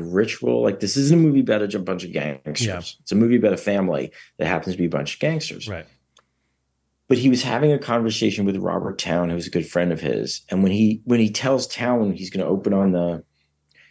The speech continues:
Speaker 1: the wedding, Towne was like, "Nah,
Speaker 2: <laughs>
Speaker 1: maybe."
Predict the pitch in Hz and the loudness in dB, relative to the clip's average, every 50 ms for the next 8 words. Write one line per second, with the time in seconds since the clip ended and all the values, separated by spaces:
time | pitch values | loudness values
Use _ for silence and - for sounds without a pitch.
0 | _ _ _ _ _ _ _ - 101 98 104 143 165 165 151 120 110 107 - - | _ _ _ _ _ _ _ 0 0 2 4 4 4 4 4 2 2 2 0 -4
1 | 120 120 139 135 127 120 - 123 117 107 104 104 - - _ _ _ _ _ _ | -2 0 2 2 0 0 0 2 2 2 2 0 -6 -16 _ _ _ _ _ _
2 | _ _ - - 175 190 196 196 196 202 202 190 190 214 208 170 - - - - | _ _ -6 -4 -2 0 0 0 0 -2 -2 -2 -2 -4 -4 -4 -6 -4 -4 -4
3 | - - 85 90 92 - - 104 98 185 190 147 110 95 92 90 87 90 - | -2 0 0 2 2 2 4 4 4 4 6 6 6 6 6 4 2 0 -4